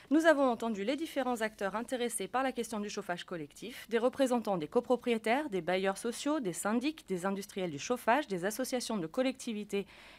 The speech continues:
et d'accompagnement des particuliers, mais également l'Agence de la transition écologique, l'ademe, la Direction générale de l'énergie et du climat et la Direction de l'habitat, de l'urbanisme et des paysages.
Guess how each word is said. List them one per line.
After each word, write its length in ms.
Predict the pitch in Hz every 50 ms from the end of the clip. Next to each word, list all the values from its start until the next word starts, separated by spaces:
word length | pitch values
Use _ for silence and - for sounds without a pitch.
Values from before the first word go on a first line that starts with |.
| - _
et 120 | - 311 247
d'accompagnement 640 | 277 262 262 240 220 214 214 202 196 190 190 185 175
des 140 | 170 233 240
particuliers, 560 | - 202 - - 185 - 170 160 233 277 - - - - - - - - -
mais 180 | 226 247 285 285
également 440 | 247 247 226 220 202 196 180 165 - _ _ -
l'Agence 360 | 220 240 254 240 254 247 240
de 60 | 208
la 140 | 202 185 180
transition 440 | - - 196 175 190 175 - 196 185
écologique, 640 | 175 165 - 175 165 160 156 151 147 226 302 -
l'ademe, 400 | - 165 147 143 175 226 285 302
la 100 | 220 165
Direction 600 | 165 196 254 262 285 - - - - 285 269 254
générale 520 | 214 226 240 226 226 220 202 202 190 185 175
de 80 | 220
l'énergie 540 | 269 277 277 247 233 226 226 175 180 175 180
et 120 | - 240 262
du 120 | 208 202
climat 400 | 185 - - 185 175 180 208 254 220 - - _ - - - - - - - - -
et 100 | 330 359
la 120 | 330 294
Direction 420 | 208 214 190 175 185 - - 320
de 80 | 320 277
l'habitat, 540 | 220 190 180 160 165 165 - 214 226 285 285
de 80 | 233
l'urbanisme 520 | 214 185 185 170 175 180 240 294 285 - 277 -
et 100 | 247 247
des 120 | 214 240
paysages. 540 | 240 - 247 240 233 202 185 165 156 156 -